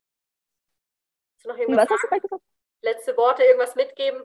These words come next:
Speaker 1: wo du sagst, „Oh, das ist noch ein Must, das wollte ich noch sagen“, die letzten Worte.
Speaker 2: Oh Gott, das ist immer schwierig, aber ich glaube, ich habe eigentlich alles gesagt. Also wirklich, lebt euch so aus, wie ihr das möchtet und hört auf eure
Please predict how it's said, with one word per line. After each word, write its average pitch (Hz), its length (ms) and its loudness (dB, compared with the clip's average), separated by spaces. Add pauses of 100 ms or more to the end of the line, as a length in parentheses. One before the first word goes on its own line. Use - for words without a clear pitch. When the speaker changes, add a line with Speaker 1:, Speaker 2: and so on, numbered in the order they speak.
(100)
Speaker 1:
wo 440 80 -6
du 302 80 -6
sagst, 220 260 -4
„Oh, 240 100 -4
das 226 160 -2
ist - 160 -20
noch 233 160 0
ein 233 120 -12
Must, 262 340 0
das 240 240 -6
wollte 254 240 2
ich - 100 -18
noch 240 140 -4
sagen“, 254 340 0
die 247 80 -12
letzten 269 420 -4 (360)
Worte. 294 680 2 (640)
Speaker 2:
Oh - 100 0
Gott, 247 160 2
das 247 140 2
ist 226 140 -8
immer 247 240 2
schwierig, 254 460 -2
aber 247 140 2
ich - 60 -4
glaube, 247 260 4
ich 320 80 -8
habe 294 140 -6
eigentlich 233 320 -4
alles 226 240 -4
gesagt. 214 360 -2
Also 240 220 -2
wirklich, 269 380 -2
lebt 247 360 -10
euch 254 200 -4
so 240 80 -6
aus, 226 260 -4
wie - 80 -18
ihr 214 40 -10
das 226 200 -8
möchtet 214 360 -12
und 208 220 -12
hört 208 300 0
auf 196 160 2
eure 196 200 2